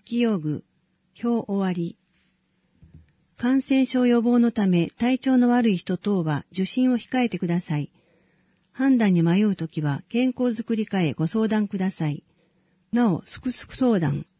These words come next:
もぐもぐ教室は予約制ですので、相談前日までに健康づくり課、電話五三の五一二五、または保健センター、ルッチプラザ内、電話五五の四五五一までご連絡ください。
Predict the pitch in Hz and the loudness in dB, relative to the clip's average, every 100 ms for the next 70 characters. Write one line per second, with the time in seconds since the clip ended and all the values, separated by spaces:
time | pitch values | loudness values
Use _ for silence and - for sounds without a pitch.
0 | - 208 247 262 254 240 247 220 - 170 | -2 2 4 4 2 2 2 0 -4 -2
1 | 156 185 226 - - 233 220 220 202 165 | 2 2 2 -2 -2 0 0 0 0 0
2 | 151 147 _ _ _ _ - 247 254 254 | 0 -4 _ _ _ _ -2 2 4 4
3 | 226 247 247 240 - 220 196 170 151 - | 4 4 2 0 0 0 2 2 0 0
4 | 247 233 247 226 226 220 208 - 190 180 | -2 0 -2 -2 -2 -4 -4 -2 -2 -4
5 | _ _ _ _ - 226 226 208 202 - | _ _ _ _ 0 2 2 2 0 -4
6 | _ 202 247 254 247 226 175 151 - - | _ 0 0 2 0 2 2 0 -2 -4
7 | 226 254 233 180 180 185 180 165 147 - | 0 0 -2 -2 0 0 0 -2 -2 -6
8 | _ _ _ _ 208 208 233 175 160 - | _ _ _ _ -6 -2 0 0 -4 -4
9 | 240 247 - 226 196 160 147 160 _ - | -2 -2 0 -2 -2 -4 -4 -6 _ -10
10 | 196 - 233 233 226 220 208 160 143 - | -10 -8 -8 -2 0 2 2 2 -2 -6
11 | _ _ _ _ - 202 233 214 202 202 | _ _ _ _ -4 2 2 4 2 -2
12 | - _ _ - 247 262 240 220 170 143 | -6 _ _ 0 4 4 2 2 2 0
13 | - 214 240 262 269 226 196 220 226 185 | -2 0 2 4 2 2 2 2 0 0
14 | 160 147 - 180 202 214 214 - 196 185 | 0 0 -4 -2 0 0 -2 -4 -4 -4
15 | - 147 143 | -2 -6 -6